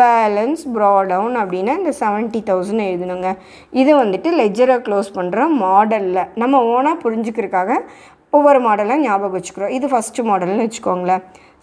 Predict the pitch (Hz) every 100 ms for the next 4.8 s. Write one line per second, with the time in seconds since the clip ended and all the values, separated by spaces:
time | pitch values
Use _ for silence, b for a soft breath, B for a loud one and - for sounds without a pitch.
0 | - 285 285 330 339 330 277 214 220 226
1 | 208 202 185 196 202 175 165 170 220 269
2 | - 226 - 262 226 214 214 - - _
3 | _ _ _ _ _ - 240 254 277 277
4 | 269 277 262 214 214 226 208